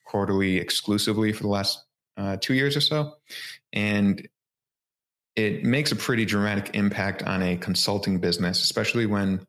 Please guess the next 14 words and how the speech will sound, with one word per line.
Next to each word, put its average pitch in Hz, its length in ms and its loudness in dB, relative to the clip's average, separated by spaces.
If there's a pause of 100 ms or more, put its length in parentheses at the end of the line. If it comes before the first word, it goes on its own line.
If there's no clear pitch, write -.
(420)
folks - 300 0
are 95 80 0
worried 92 260 2
about 90 460 0
every 92 220 0
month, 90 340 0 (140)
is - 160 -4
this - 100 -2
client - 360 -4
going 95 180 0
to 87 60 0
cancel 107 380 -2
on 139 120 2
me? 156 160 0